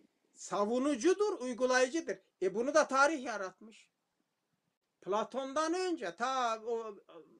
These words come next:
yukarı barbarlık mı diyelim, orta barbarlıktan bu yana tarih yaratmış. Bu sivil devleti yaratan tarihtir.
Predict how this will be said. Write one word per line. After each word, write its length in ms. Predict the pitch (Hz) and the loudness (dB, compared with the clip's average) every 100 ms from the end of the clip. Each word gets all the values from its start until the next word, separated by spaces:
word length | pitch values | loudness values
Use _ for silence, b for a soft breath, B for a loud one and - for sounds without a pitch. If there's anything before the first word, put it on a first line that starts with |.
| 185 | -12
yukarı 500 | 202 - 254 262 226 | -10 2 4 4 4
barbarlık 580 | 214 208 208 220 285 | 2 4 2 2 -4
mı 140 | 247 185 | -8 -4
diyelim, 280 | 175 160 185 | -4 -2 -4
orta 320 | 214 240 233 | -2 -2 0
barbarlıktan 800 | 226 214 220 220 208 240 208 202 | 0 0 -2 -4 -6 -6 -6 -8
bu 100 | 247 | -6
yana 320 | 180 226 233 _ | -6 -6 -10 _
tarih 360 | - 254 330 262 | 0 2 4 2
yaratmış. 640 | 240 196 175 170 170 - b b b - | 0 0 -2 -6 -12 -14 b b b 6
Bu 120 | 403 | 6
sivil 380 | 339 381 403 294 | 6 4 4 2
devleti 440 | 294 285 247 - | 0 0 -8 -10
yaratan 480 | 240 262 240 302 294 | -10 -8 -6 -8 -6
tarihtir. 760 | 208 208 233 220 - 135 - | 0 0 0 -6 -14 -20 -20